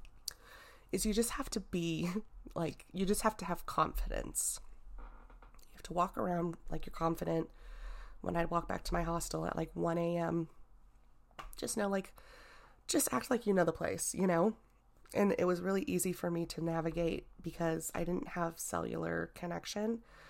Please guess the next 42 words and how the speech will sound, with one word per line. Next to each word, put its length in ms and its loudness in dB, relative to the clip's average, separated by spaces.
or 160 8
Wi-Fi 560 0
unless 280 -2
I 60 -6
was 140 -8
connected 460 -4
to 60 -12
Wi-Fi. 600 -4
But, 260 2
um, 440 2
a 60 -4
friend 240 0
of 100 -10
mine 180 -2
that 120 -4
I 80 -2
met 280 -4
up 220 0
with 300 -4
in 100 -2
Barcelona, 640 -2
she's 260 -6
doing 220 -2
study 320 -4
abroad 340 -2
there. 300 0
She 140 -6
gave 120 0
me 80 0
so 180 -4
many 160 0
good 280 0
tips 280 -2
and 100 0
tricks, 520 -2
and 400 4
she 160 -2
told 240 0
me 160 -2
to 140 -6
just 340 -2
save, 380 -2